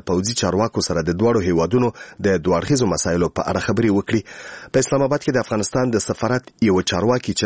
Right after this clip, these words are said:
نه غواړي هویت یې افشا شي، تېره شپه آزادۍ راډیو ته وویل چې ښاغلی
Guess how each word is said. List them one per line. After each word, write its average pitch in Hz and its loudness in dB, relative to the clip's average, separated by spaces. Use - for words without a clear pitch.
نه 131 2
غواړي 104 2
هویت 104 2
یې 113 4
افشا - 0
شي، 123 2
تېره 113 2
شپه 117 -2
آزادۍ 98 2
راډیو 98 0
ته 101 0
وویل 131 2
چې 113 2
ښاغلی 131 2